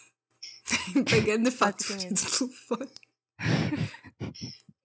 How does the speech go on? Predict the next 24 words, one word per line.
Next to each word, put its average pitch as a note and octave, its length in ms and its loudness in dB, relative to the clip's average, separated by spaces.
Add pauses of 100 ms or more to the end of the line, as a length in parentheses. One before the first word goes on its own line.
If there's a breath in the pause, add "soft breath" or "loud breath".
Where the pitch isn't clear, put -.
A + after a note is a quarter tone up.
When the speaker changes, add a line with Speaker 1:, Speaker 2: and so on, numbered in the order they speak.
(500 loud breath)
Speaker 2:
para B3+ 120 0
nós C4+ 240 2
conversarmos C4+ 720 0
mais A3+ 260 -2
vezes G3 260 -2
ao G3 80 0
telefone, F#3+ 640 -4
porque A3+ 160 -8
nós B3 140 0
estamos B3+ 220 -2
literalmente A#3+ 580 -2
neste A3+ 240 -4
momento A#3 240 -4
ao A3 60 -2
telefone, A3 420 -2
porque - 180 -14
a - 20 -8
Madalena F#3+ 320 -6
esqueceu-se - 400 -12
dos F#3+ 120 -12
fones, G#3+ 260 -8
então B3 160 -10
estamos A#3+ 320 -10
simplesmente A#3 600 -6